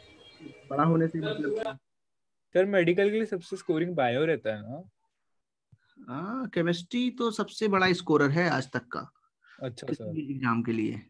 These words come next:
Speaker 2: जेई के
Speaker 1: क्यों?
Speaker 2: लिए भी ना सर?
Speaker 1: सबके लिए scorer सबसे वही है।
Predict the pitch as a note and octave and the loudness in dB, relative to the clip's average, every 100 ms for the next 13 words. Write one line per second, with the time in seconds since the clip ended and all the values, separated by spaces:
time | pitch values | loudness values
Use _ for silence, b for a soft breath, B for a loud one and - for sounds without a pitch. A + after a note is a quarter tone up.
0 | _ B2+ D3+ F#3 G3+ F3+ D3+ B2+ A#2 A#2+ | _ 0 2 4 6 4 4 -2 -8 -6
1 | B2+ E3+ _ _ _ - F3 F3 G3 D3 | -6 -8 _ _ _ -2 2 8 10 10
2 | A#2 C3 - E3+ F#3 F3 E3+ F3 D#3 D3+ | 6 2 6 6 6 4 0 4 6 6
3 | A#2+ A2 - | 6 2 -8